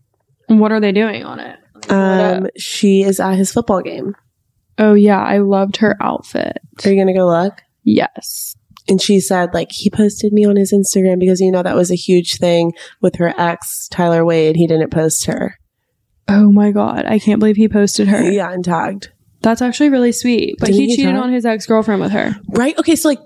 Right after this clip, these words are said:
Speaker 2: that's
Speaker 1: Or with,
Speaker 2: the
Speaker 1: like, his
Speaker 2: tea.
Speaker 1: ex-wife. Were they
Speaker 2: Girlfriend.
Speaker 1: married? Ex-girlfriend with Alex, like, I think. And I'm just kind of like,
Speaker 2: Yeah.
Speaker 1: ugh.
Speaker 2: Her
Speaker 1: He's
Speaker 2: na-
Speaker 1: a cheater, Alex.
Speaker 2: Yeah, her name's Sophia Colpo, Colpo, and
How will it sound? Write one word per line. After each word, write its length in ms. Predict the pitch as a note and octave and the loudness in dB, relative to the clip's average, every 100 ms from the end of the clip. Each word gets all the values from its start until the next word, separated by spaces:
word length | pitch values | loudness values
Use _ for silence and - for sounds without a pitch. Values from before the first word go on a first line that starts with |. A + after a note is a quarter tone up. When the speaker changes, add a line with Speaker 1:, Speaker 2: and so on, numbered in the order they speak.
| - | -6
Speaker 2:
that's 180 | A3+ B3 | -2 0
Speaker 1:
Or 80 | B3 | 0
with, 100 | B3+ | 2
Speaker 2:
the 60 | B3 | 0
Speaker 1:
like, 100 | A#3+ | 0
his 120 | F#3+ | -2
Speaker 2:
tea. 60 | |
Speaker 1:
ex-wife. 960 | A3 A3 - G#3 G3+ G#3 - - - - _ _ _ | -2 -4 -4 -2 -2 -2 -8 -12 -20 -20 _ _ _
Were 40 | - | -20
they 380 | - - A#3+ B3 | -8 -4 -2 0
Speaker 2:
Girlfriend. 60 | |
Speaker 1:
married? 440 | A#3 G#3 A#3 C#4+ C#4+ _ _ _ _ _ - | 0 0 0 0 -4 _ _ _ _ _ -4
Ex-girlfriend 720 | A#3 - A#3 A3 A3+ G#3 G3+ | -4 -2 0 0 -2 -4 -2
with 180 | G#3 G#3 | -2 -2
Alex, 560 | G#3 A3 G#2+ - G#3 | -2 -4 -4 -6 -4
like, 320 | A3 G3+ G3 - | -2 0 -2 -4
I 140 | G3 | -8
think. 420 | G3 G#3+ A#3+ A3 G3+ | -6 -2 0 0 -2
And 100 | G3+ | 0
I'm 120 | G3+ | 0
just 140 | G#3 | 2
kind 140 | A3+ G#3 | 0 0
of 60 | |
like, 480 | G3+ G3 F#3+ F#3 _ _ _ _ _ _ | 0 0 0 -2 _ _ _ _ _ _
Speaker 2:
Yeah. 260 | A3 G#3+ - _ - - _ _ - | 2 2 0 _ -20 -20 _ _ -2
Speaker 1:
ugh. 180 | - A3 - - _ _ - | 0 0 -2 -18 _ _ -4
Speaker 2:
Her 140 | A3 | 0
Speaker 1:
He's 20 | |
Speaker 2:
na- 60 | G#3 | 0
Speaker 1:
a 40 | |
cheater, 300 | G3+ D4 D4+ | 0 0 0
Alex. 720 | A#3 F#3+ G3 A#3+ C#4 - - - | -2 -4 -2 -2 -2 -8 -16 -18
Speaker 2:
Yeah, 320 | - G3+ F#3 F3 | -2 0 0 -2
her 120 | G3 | 0
name's 220 | G3 G3+ | 0 0
Sophia 300 | G#3+ G3+ G3 | -2 -2 -2
Colpo, 500 | F#3 F#3 F#3 F3+ F3+ - _ - | 0 -4 -2 0 -2 -4 _ -6
Colpo, 600 | - C4+ - E3+ F3+ A3 - | -2 -2 -2 -4 -4 -6 -2
and 420 | G3 G3 F#3+ F#3+ | 0 2 2 0